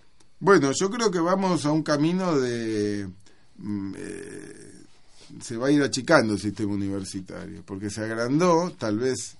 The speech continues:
demasiado, hubo un aumento en la cantidad de universidades,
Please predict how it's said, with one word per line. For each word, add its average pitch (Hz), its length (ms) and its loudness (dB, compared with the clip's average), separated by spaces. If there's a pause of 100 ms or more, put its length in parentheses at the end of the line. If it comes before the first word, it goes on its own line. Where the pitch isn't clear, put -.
demasiado, 135 920 4 (500)
hubo 127 260 2
un 120 100 0
aumento 131 560 0
en 110 100 2
la 104 140 0
cantidad 117 600 6
de 135 80 8
universidades, 117 1040 2